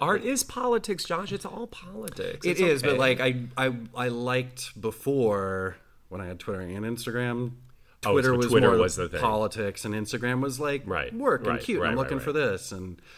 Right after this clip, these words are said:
Speaker 2: but yeah, if you wanna follow me on Instagram, I do also occasionally post there when I'm looking for roles. It doesn't happen often, but it does happen,
Speaker 1: You're gonna get all
Speaker 2: so
Speaker 1: these followers now. It's
Speaker 2: So
Speaker 1: Josh Einson.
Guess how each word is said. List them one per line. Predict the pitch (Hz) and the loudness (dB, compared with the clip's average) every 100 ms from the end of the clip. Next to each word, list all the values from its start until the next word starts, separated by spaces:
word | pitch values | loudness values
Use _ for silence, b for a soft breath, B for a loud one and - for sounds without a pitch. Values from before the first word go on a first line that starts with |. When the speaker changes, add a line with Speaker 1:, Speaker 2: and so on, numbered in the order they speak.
| B B B - | B B B 0
Speaker 2:
but | 175 | 4
yeah, | 160 107 | 6 6
if | 156 156 | 2 4
you | 165 | 2
wanna | 156 | 4
follow | 143 131 | 4 4
me | 123 | 4
on | 117 | 2
Instagram, | 117 117 107 | -2 -2 -2
I | 107 | 0
do | 135 190 | 0 0
also | 208 156 | 2 0
occasionally | 131 120 117 117 | 2 0 2 0
post | 120 107 | 2 0
there | 113 | -2
when | 101 | -2
I'm | 95 | -4
looking | 87 | -6
for | 85 85 | -10 -8
roles. | 76 - - - - | -10 -12 -16 -16 -14
It | 110 | -2
doesn't | 143 147 | 0 2
happen | 135 127 | 0 0
often, | 123 - 262 320 349 370 | 0 0 0 2 4 6
but | 392 | 6
it | |
does | 392 - 113 | 6 4 0
happen, | 104 85 - | -6 -6 -6
Speaker 1:
You're | 98 | 0
gonna | 95 | 2
get | 85 | 2
all | 71 | 2
Speaker 2:
so | 92 | 0
Speaker 1:
these | - | 0
followers | 85 73 73 73 76 | -2 -2 -2 -4 -6
now. | 67 65 67 B 65 B - | -6 -10 -10 B -12 B -8
It's | - | -6
Speaker 2:
So | - | -2
Speaker 1:
Josh | 92 98 92 110 - - | 2 4 4 2 -4 -2
Einson. | 95 90 - 82 87 | 0 0 -2 -4 -6